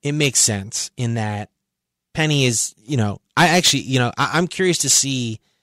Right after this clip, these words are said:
to hear exactly how this all played out. Was this David Wingett realizing, you know, "Look at who Penny's recruiting. Like, I'm not, you know, they're recruiting over me. I can find a better situation somewhere else."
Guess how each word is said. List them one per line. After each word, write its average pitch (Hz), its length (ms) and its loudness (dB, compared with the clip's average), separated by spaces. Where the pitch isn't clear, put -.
to - 100 -4
hear 113 600 -2
exactly 123 540 0
how 117 200 0
this 110 180 -6
all 110 140 -2
played 107 280 -8
out. 67 240 -16
Was 110 200 -8
this 139 240 -2
David 135 460 -2
Wingett 131 520 -4
realizing, 120 1000 -4
you 120 100 -4
know, 104 280 -8
"Look 123 280 -2
at - 80 -6
who 127 260 -4
Penny's 117 460 -4
recruiting. 101 540 -4
Like, 101 280 -8
I'm 110 320 -8
not, 101 240 -8
you 120 120 -6
know, 104 160 -6
they're 113 160 -4
recruiting 117 480 -4
over 110 260 -2
me. 107 540 0
I 110 120 -4
can 104 160 -4
find 107 300 -4
a 104 40 -6
better 104 260 -6
situation 104 600 -4
somewhere 104 300 -6
else." 165 320 0